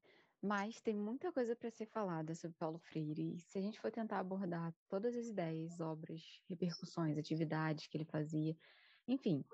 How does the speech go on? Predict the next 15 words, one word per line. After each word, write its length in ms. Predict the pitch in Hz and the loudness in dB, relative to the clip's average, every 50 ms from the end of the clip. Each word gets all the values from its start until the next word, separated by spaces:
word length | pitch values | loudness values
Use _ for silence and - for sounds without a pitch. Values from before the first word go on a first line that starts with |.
| - _ | -20 _
se 100 | _ - | _ 0
a 20 | 185 | 0
gente 100 | 208 - | 0 0
for 100 | - 233 | -2 -2
falar 220 | - 233 214 220 | 2 2 2 4
de 120 | 208 240 240 | 4 2 0
tudo, 640 | - - 220 214 220 214 180 170 160 151 156 170 _ _ _ _ _ - | 0 2 2 4 4 4 4 4 2 0 0 -4 _ _ _ _ _ -8
vai 240 | - 175 175 180 180 - - - | -2 0 0 0 0 -2 -4 -4
faltar 380 | - 185 180 - - 220 254 233 | -2 -2 -2 -2 -2 -2 0 0
hora, 360 | 185 165 170 170 185 233 254 - _ _ _ _ _ _ - | 2 0 0 0 -2 -4 -6 -10 _ _ _ _ _ _ -4
né? 240 | 180 170 170 196 - _ _ _ - - - - - _ - | -2 -2 -2 -4 -6 _ _ _ -20 -20 -20 -20 -20 _ 0
Então, 560 | - 180 175 175 - 185 170 170 175 190 208 214 | 2 2 2 4 2 4 4 6 6 6 4 4
nós 240 | 214 202 196 196 | 4 6 4 4
decidimos 580 | 190 202 202 - 208 196 202 190 185 185 196 - | 4 2 2 2 0 2 4 4 4 4 2 0
comentar 580 | - - 196 190 190 190 - 185 180 180 190 | 0 0 2 2 2 2 0 0 0 0 -2